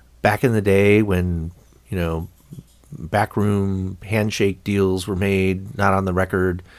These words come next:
where bribery might have been at play because there wasn't as much oversight on things. But, you know, in the modern era where we're fully capable of figuring out what anybody did,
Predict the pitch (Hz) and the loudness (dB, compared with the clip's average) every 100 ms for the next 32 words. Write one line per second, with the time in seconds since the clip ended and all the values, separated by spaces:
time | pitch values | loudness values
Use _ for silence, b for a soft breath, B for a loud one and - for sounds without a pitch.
0 | B B B B - 87 85 82 - - | B B B B -4 0 0 0 -6 -2
1 | 92 104 95 98 92 92 95 90 92 85 | 0 2 0 0 0 0 0 0 -2 -4
2 | - 95 92 92 90 90 90 - - 87 | -4 0 2 2 2 0 -2 -8 -10 -4
3 | 87 87 85 87 90 90 87 87 90 85 | -4 -4 -4 -4 -4 -2 -4 -6 -6 -6
4 | - - - - 110 95 90 - 98 92 | -8 -12 -14 -10 -4 -2 -2 -2 -2 -2
5 | 87 87 90 90 90 101 92 B B B | -2 -4 -4 -6 -4 -6 -6 B B B
6 | B B B - 131 123 135 147 131 110 | B B B 0 2 2 4 4 4 2
7 | 135 156 113 90 90 - 98 92 92 90 | 4 6 6 4 2 0 2 4 4 2
8 | 90 - _ _ _ _ - 98 - 151 | -2 -10 _ _ _ _ -10 -8 -2 2
9 | 131 90 120 123 95 87 85 85 - 104 | 2 2 0 0 -2 -2 -2 -4 -4 -2
10 | 92 90 90 82 92 107 104 - 110 107 | 0 0 0 -2 0 2 2 0 -2 -2
11 | 95 95 80 - 95 78 76 - | -2 -4 -6 -4 -4 -4 -6 -12